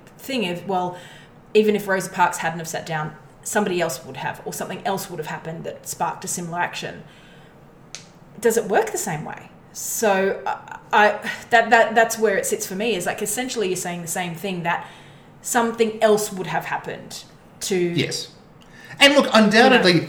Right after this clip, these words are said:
Speaker 2: undoubtedly it would have. Like, like, we can sit
Speaker 1: Like,
Speaker 2: here
Speaker 1: if
Speaker 2: and
Speaker 1: Lincoln
Speaker 2: say,
Speaker 1: hadn't have
Speaker 2: but
Speaker 1: freed, emancipated the slaves, would someone else have five years down the track, ten years down the
Speaker 2: maybe
Speaker 1: track?
Speaker 2: that would have happened. Maybe that was an inexorable thing that was gonna happen.
Speaker 1: Yeah.
Speaker 2: Or maybe it was just a one-time deal.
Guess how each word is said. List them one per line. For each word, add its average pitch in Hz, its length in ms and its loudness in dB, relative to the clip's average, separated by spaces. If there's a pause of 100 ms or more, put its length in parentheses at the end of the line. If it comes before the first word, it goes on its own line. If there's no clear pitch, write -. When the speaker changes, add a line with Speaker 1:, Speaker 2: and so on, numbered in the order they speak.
(120)
Speaker 2:
undoubtedly 190 560 6
it 110 140 2
would 160 160 2
have. - 380 -6
Like, 147 160 6
like, 156 160 8
we 202 120 4
can 156 140 2
sit - 140 2
Speaker 1:
Like, 123 140 8
Speaker 2:
here - 160 0
Speaker 1:
if - 60 0
Speaker 2:
and 269 100 0
Speaker 1:
Lincoln 294 180 6
Speaker 2:
say, - 160 8
Speaker 1:
hadn't 233 340 6
have 214 120 2
Speaker 2:
but 170 320 8
Speaker 1:
freed, 220 340 4
emancipated 208 680 -2
the 180 60 -8
slaves, 175 840 0 (380)
would 196 200 -4
someone 208 340 0
else 175 200 -4
have 170 200 -2
five 175 240 0
years 175 120 -4
down 170 180 -8
the 170 60 -8
track, - 240 -6
ten 175 160 -8
years 165 140 -10
down 82 180 -6
the 87 60 -4
Speaker 2:
maybe 90 60 -4
Speaker 1:
track? 92 140 -2
Speaker 2:
that 101 80 -4
would 107 80 -4
have 117 100 -4
happened. 131 260 0
Maybe 92 180 -4
that 98 100 -2
was 98 120 -4
an 101 80 -4
inexorable 104 520 -4
thing 135 240 -4
that 82 60 -4
was 80 120 -8
gonna 92 160 -6
happen. 110 360 -6
Speaker 1:
Yeah. 143 160 6
Speaker 2:
Or 143 40 2
maybe 156 240 8
it 139 60 6
was 123 160 2
just 117 200 -4
a 123 40 0
one-time 117 460 -2
deal. - 320 -6